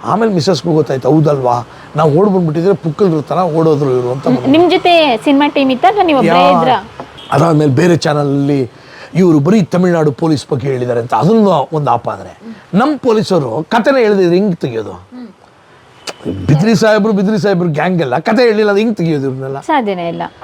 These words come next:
Speaker 1: ಎಲ್ರು ಏನಂದ್ರೆ ಹೇಳ್ಬೇಕು, ಆಮೇಲೆ ನಮ್ದು ತೋರ್ಸ್-, ಆ, ಇದು ನಾವ್ ಹೇಳಲ್ಲ, ಕತೆ ಬಂದ್ ಪಿಕ್ಚರಲ್ಲಿ ಹಿಂಗ್ ಬರುತ್ತೆ, ನಾವ್ ಹೇಳಿದ್ರೆ ತಾನೇ ಬರುತ್ತೆ.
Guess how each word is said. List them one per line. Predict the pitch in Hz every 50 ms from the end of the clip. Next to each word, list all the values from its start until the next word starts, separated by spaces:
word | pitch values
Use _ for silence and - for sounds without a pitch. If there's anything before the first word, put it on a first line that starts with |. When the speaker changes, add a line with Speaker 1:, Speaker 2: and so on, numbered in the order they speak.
| - - 165
Speaker 1:
ಎಲ್ರು | 202 285 320 311 320 330 285
ಏನಂದ್ರೆ | 254 247 233 208 190 226 262 233 165 175 214 262 269 233 233 240 - _ - _ _ _ _ _ _ -
ಹೇಳ್ಬೇಕು, | - 247 139 180 277 320 277 240 180 - 311 359 - - _ _ -
ಆಮೇಲೆ | 294 339 320 269 233 208 190 175 170
ನಮ್ದು | 180 - 202 185 165 160 147 131 127 117 104 101 113 - _
ತೋರ್ಸ್-, | - 226 220 151 104 139 160 -
ಆ, | - 165 160
ಇದು | 156 160 160 160 147 139 123 123 127 135 -
ನಾವ್ | 254 233 202
ಹೇಳಲ್ಲ, | 185 175 143 120 113
ಕತೆ | - - _ _ _ 285 277 - - - - - - 240
ಬಂದ್ | 285 - - - - - _ -
ಪಿಕ್ಚರಲ್ಲಿ | 285 220 294 262 226 196 175
ಹಿಂಗ್ | - - _ - 220 277 302 269
ಬರುತ್ತೆ, | 220 185 156 - 196 185 - - - _ _ _ _ - 202 202 185 - - - - - - - -
ನಾವ್ | 135 151 147 127 95
ಹೇಳಿದ್ರೆ | 82 - - 117 143 180 220 247 240 226 233 208
ತಾನೇ | - 233 226 247
ಬರುತ್ತೆ. | 208 175 175 165 - - - -